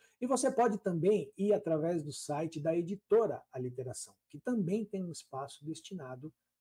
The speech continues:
ao Instituto Aliteração, certo? Então é isso, gente. Se você tá interessada ou interessado em fazer, em conhecer mais, em saber mais sobre arte,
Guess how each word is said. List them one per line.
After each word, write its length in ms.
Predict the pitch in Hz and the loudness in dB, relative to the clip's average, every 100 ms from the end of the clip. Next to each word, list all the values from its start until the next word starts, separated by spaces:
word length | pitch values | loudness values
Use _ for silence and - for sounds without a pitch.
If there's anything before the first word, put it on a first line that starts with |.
| _ | _
ao 240 | 165 151 151 | 0 0 0
Instituto 560 | 147 - 151 - 139 143 | -4 -6 -8 -6 -12 -10
Aliteração, 540 | 131 127 135 139 - _ _ _ | -12 -10 -12 -12 -14 _ _ _
certo? 440 | - 170 185 - _ _ _ _ _ _ _ | -4 2 2 0 _ _ _ _ _ _ _
Então 200 | - 262 | 2 6
é 80 | 254 | 6
isso, 240 | 165 127 | 6 2
gente. 280 | 135 123 117 | 0 -2 -2
Se 120 | - | 0
você 260 | 160 165 208 | 0 2 2
tá 160 | 208 190 | 4 2
interessada 880 | 180 180 147 - 147 147 143 151 - | 2 0 0 -2 -2 -2 -4 -6 -6
ou 160 | 160 156 | -2 -2
interessado 640 | 151 143 131 - 135 127 | 0 0 -2 -4 -6 -6
em 80 | 131 | -8
fazer, 400 | - 123 120 117 - | -8 -6 -6 -10 -12
em 120 | 127 | -6
conhecer 520 | 143 135 120 - 139 | -4 -4 -4 -2 -2
mais, 480 | 135 139 160 123 - | -2 -2 -2 -4 -6
em 100 | 120 | -10
saber 400 | - 120 165 185 | -10 -6 -2 -2
mais 500 | 147 160 180 - - | -2 -4 -4 -6 -12
sobre 340 | - 127 120 120 | -16 -14 -8 -8
arte, 400 | 135 - - | -8 -12 -20